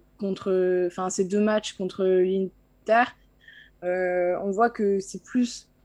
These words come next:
euh, de ce côté-là, même si, bon, tactiquement, on a, on voit encore qu'il y a quelques soucis qui sont toujours pas réglés, euh, du, du côté du Barça. Mais une victoire, euh, à l'arraché comme ça, à Mestalla, euh, c'est, ça peut être très, très important pour la suite.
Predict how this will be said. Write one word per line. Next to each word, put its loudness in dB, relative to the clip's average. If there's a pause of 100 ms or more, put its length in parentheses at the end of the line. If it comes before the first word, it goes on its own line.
euh, 4
de -4
ce -6
côté-là, 4
même 4
si, -8
bon, -4
tactiquement, 0
on 2
a, 2
on 0
voit 0
encore -6
qu'il -4 (120)
y -10
a -10
quelques -2
soucis -8
qui -16
sont -6
toujours -10
pas 0
réglés, 4
euh, 4 (360)
du, 0
du -6
côté -4
du -6
Barça. 2 (320)
Mais 0
une 4
victoire, 0
euh, 6
à 6
l'arraché 0
comme -6
ça, 2
à 0
Mestalla, 0 (280)
euh, 2
c'est, 0
ça -4
peut 0
être -2
très, -2
très -6
important -4
pour -6
la 2
suite. -6